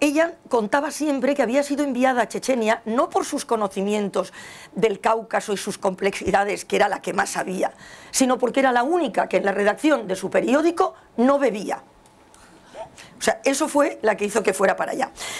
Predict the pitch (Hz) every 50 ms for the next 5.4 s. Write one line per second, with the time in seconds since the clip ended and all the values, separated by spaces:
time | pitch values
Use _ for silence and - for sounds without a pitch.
0 | - - - - - - 226 285 - - 311 285 277 285 302 311 311 302 - 226
1 | 214 220 233 233 226 240 254 240 233 226 247 240 233 233 226 226 - 226 226 220
2 | 233 233 226 - 208 226 247 226 220 214 208 - 262 269 269 269 285 277 240 233
3 | 226 - 214 196 226 220 226 220 226 - 226 214 196 254 240 226 214 214 214 196
4 | 196 - - 196 185 208 196 208 226 240 254 285 285 285 254 220 214 208 202 196
5 | 190 196 190 185 262 247 247 226